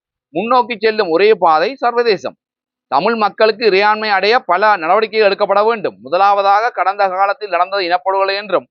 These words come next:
இன்று தொடர்ந்து நடப்பது இனப்படுகொலை என்றும் நாம் தெளிவாக நிரூபிக்க வேண்டும். இதற்கு சர்வதேச அளவில் வலுவான சான்றுகள், ஆவணங்கள் மற்றும் அங்கீகாரம் தேவை. இதனால் தமிழர்கள் வழக்கை மறுக்கவோ அல்லது நிராகரிக்கவோ முடியாது. இரண்டாவதாக தமிழர்கள் அமெரிக்கா, ஐரோப்பிய ஒன்றியம்,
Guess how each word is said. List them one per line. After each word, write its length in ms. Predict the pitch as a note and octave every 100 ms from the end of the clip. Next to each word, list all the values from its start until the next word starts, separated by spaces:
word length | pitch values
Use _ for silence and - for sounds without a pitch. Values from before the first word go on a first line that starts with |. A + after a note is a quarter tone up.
| _ _ _ D#3+
இன்று 180 | G#3 A#3
தொடர்ந்து 280 | F3+ A3 A3+
நடப்பது 320 | G#3 A3 A3
இனப்படுகொலை 500 | F#3+ G3+ G#3+ G#3 G3+
என்றும் 300 | G3+ A3 B3+
நாம் 280 | F#3 G3+ G3+
தெளிவாக 520 | E3 G#3 A#3 A3 A3
நிரூபிக்க 380 | G#3 G3+ G3 F#3
வேண்டும். 300 | F3 C3+ G#2 _ _ _ -
இதற்கு 280 | D#3 F3+ G#3+
சர்வதேச 480 | F#3+ D#3 F#3 G#3 G3
அளவில் 340 | F3+ F#3 G#3 A#3+
வலுவான 440 | D#3 F#3 G3+ G#3 F#3+
சான்றுகள், 540 | - F3 F#3+ G3+ G#3+
ஆவணங்கள் 500 | E3 F3 F#3+ G3 G#3
மற்றும் 360 | G#3 F#3 G3 E3+
அங்கீகாரம் 600 | A#2 D3+ G3 A3+ G#3 G3+
தேவை. 260 | F#3+ F#3+ A2 _ _ _ _
இதனால் 400 | D3+ G3 G#3+ G#3+
தமிழர்கள் 460 | E3 F#3+ G#3 G#3 E3
வழக்கை 340 | F3 G3+ G#3
மறுக்கவோ 560 | E3+ F3 A3 - G3+ G3
அல்லது 280 | E3 F#3 F#3
நிராகரிக்கவோ 640 | F3 F#3+ G3+ F#3+ F3+ F3+ F#3
முடியாது. 420 | G3 F#3+ B2+ G2 _ _ _ _ _ _
இரண்டாவதாக 720 | D#3 A#3 B3+ B3 A#3 A#3 B3+ -
தமிழர்கள் 460 | G3 G#3+ A3+ A#3
அமெரிக்கா, 460 | F3+ F#3+ G#3+ G3+ A#3 F#3+
ஐரோப்பிய 500 | F3+ G#3+ G#3+ A3 G#3+
ஒன்றியம், 360 | G#3 A3+ C4+